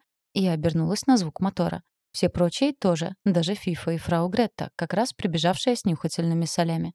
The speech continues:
На Банковскую площадь влетел и резко со скрипом шин остановился около кондитерской красный мобиль-кабриолет,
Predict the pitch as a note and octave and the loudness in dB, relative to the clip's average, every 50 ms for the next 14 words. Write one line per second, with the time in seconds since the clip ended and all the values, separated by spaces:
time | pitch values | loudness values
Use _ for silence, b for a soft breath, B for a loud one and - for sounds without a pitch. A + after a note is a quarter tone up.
0 | _ _ - G#3 G#3 F#3+ D3+ G3 F#3 F3 - F#3+ F3 - - G3 F3+ E3+ - F3 | _ _ 4 4 4 6 4 2 2 2 0 -2 -6 -2 0 0 0 0 2 2
1 | F3 E3 - - C#4+ - - G3 F3+ F3 - - G#3+ A#3 B3+ B3+ - - G3 F#3 | 2 2 2 -4 -6 -2 0 0 0 0 0 0 0 0 0 0 0 -2 0 0
2 | F3 E3 - - - F3 - - G#3+ G3 - - - F3 - - E3 D#3+ D3+ - | 0 0 -2 -4 -4 -6 -4 -4 -6 -6 -4 -4 -4 -4 -2 -2 -4 -2 -2 -2
3 | - F#3 F#3 G#3+ B3+ - B3+ - - - F#3 F3 E3 F3 F#3+ F#3 - - E3+ D#3+ | -2 -2 -2 -2 -2 -2 -4 -2 0 0 0 2 2 0 -2 -2 -2 -2 -2 -2
4 | - E3+ E3 - - E3+ E3+ E3 F3 - - - - - - B3+ B3 - _ _ | 0 -2 -2 -2 -2 -2 -2 -2 -2 -2 -4 -4 -4 -2 -4 -4 -4 -4 _ _
5 | _ _ _ - G3+ F#3+ F#3 - - C#4 C4+ C4 A#3+ F#3+ E3 E3 D#3 - E3+ D#3+ | _ _ _ 0 2 2 2 2 4 6 8 8 8 6 2 0 -2 -2 -2 0
6 | E3 E3+ E3 D#3+ D#3+ D#3+ - - | 0 0 0 0 -2 -4 -6 -10